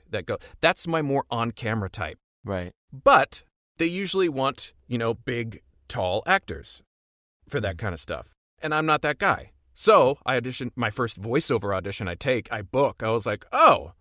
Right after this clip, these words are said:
Speaker 1: you mean I don't have to compete against this six one Adonis who looks
Speaker 2: <laughs>
Speaker 1: exactly like me, only a foot and a half taller?"
Speaker 2: <laughs>
Speaker 1: Oh, yeah.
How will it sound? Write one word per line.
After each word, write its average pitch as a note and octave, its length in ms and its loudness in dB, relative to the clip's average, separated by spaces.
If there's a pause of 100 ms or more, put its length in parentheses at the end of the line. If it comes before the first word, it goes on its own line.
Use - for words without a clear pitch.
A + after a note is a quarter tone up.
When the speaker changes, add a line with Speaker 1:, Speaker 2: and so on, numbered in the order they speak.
(440)
Speaker 1:
you C3+ 100 0
mean C#3+ 160 0
I B2+ 140 0
don't C#3 160 -2
have C3+ 160 0
to - 100 -8
compete B2+ 560 -6
against B2 460 -4
this - 240 -4 (360)
six - 680 0
one B2 360 2
Adonis A#2+ 800 0
who A#2+ 380 -4
looks B2 300 -2
Speaker 2:
<laughs> A#2+ 60 -4
Speaker 1:
exactly A2+ 400 -2
like A#2 280 2
me, B2 280 0
only A#2+ 380 0
a A2+ 120 0
foot - 440 -4
and A#2+ 100 -4
a A2+ 60 0
half A#2 240 0
taller?" C3 420 2 (480)
Speaker 2:
<laughs> - 140 -10 (720)
Speaker 1:
Oh, D#4+ 160 4
yeah. G#2+ 320 0